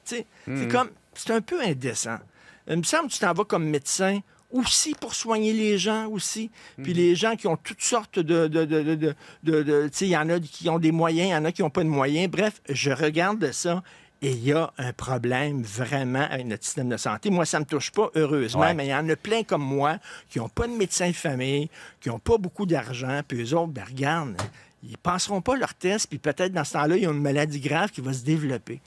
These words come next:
Speaker 2: C'est épouvantable.
Speaker 1: Vraiment, là, euh,
Speaker 2: Et si
Speaker 1: c'est
Speaker 2: la tendance
Speaker 1: hallucinant.
Speaker 2: se poursuit, on va de plus en plus avoir recours au privé, devoir avoir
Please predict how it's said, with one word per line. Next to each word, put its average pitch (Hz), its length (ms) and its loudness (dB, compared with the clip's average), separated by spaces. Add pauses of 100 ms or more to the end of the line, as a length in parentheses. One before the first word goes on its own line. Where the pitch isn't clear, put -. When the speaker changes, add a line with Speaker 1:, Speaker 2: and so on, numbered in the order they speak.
Speaker 2:
C'est - 160 -6
épouvantable. 107 500 2
Speaker 1:
Vraiment, 180 460 2
là, 135 220 2 (120)
euh, 117 160 -6
Speaker 2:
Et 131 80 0
si - 140 4
Speaker 1:
c'est 202 80 2
Speaker 2:
la 175 120 6
tendance 156 300 4
Speaker 1:
hallucinant. 175 180 4
Speaker 2:
se 110 200 2
poursuit, 147 880 -2
on 98 100 0
va 101 160 0
de 98 160 0
plus 156 480 -4
en 139 160 2
plus 143 460 -8
avoir 92 320 -2
recours 104 680 -6
au 98 140 -6
privé, 90 460 -6
devoir 104 580 0
avoir 82 180 -6